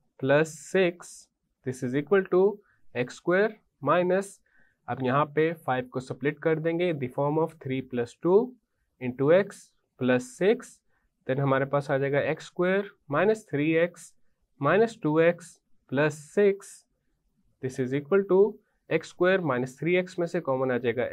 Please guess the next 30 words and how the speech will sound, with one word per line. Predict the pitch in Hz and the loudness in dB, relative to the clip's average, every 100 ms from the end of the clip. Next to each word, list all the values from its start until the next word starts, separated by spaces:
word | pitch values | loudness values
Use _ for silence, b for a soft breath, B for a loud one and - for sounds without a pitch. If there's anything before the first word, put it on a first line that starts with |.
| 165 | 0
x | 202 - _ 120 | -2 -8 _ -4
और | 120 | -2
ये | 123 | 0
मल्टीप्लाई | 123 123 139 143 | -2 -4 -4 0
हो | 139 139 | 2 2
जाएगा | 139 135 170 214 - 139 | 2 2 2 0 -2 0
x | 170 - - | 0 -2 -8
माइनस | 131 120 123 - | -4 -4 -4 -6
थ्री | 135 127 | -6 -4
के | 165 | -4
साथ, | - 202 226 - _ _ _ _ _ - | 0 2 2 -2 _ _ _ _ _ -2
माइनस | 143 202 226 - | 2 4 2 2
टू | 190 190 | 2 2
एक्स | 196 196 - - _ _ | 0 -4 -20 -20 _ _
प्लस | 127 127 123 | 2 2 0
सिक्स | - 208 220 - | 0 0 0 -2
में | 160 | -2
से | - 170 190 - b b - | 0 0 0 -8 b b -8
हम | 131 135 | -6 -4
कॉमन | 127 127 135 | -2 0 0
लेंगे | 127 135 151 202 254 _ _ _ _ _ | -2 0 0 -2 -4 _ _ _ _ _
माइनस | 123 123 165 202 - | -2 0 0 -2 -2
टू | 160 156 151 | -2 -2 -2
को | 120 107 - _ _ _ - | -8 -8 -14 _ _ _ -10
और | 120 | -6
ये | 120 123 | -4 -4
भी | 143 | -2
मल्टीप्लाई | 143 127 143 143 143 | -2 -2 -4 -2 -2
हो | 139 | 0
जाएगा | 139 156 202 | 0 0 -2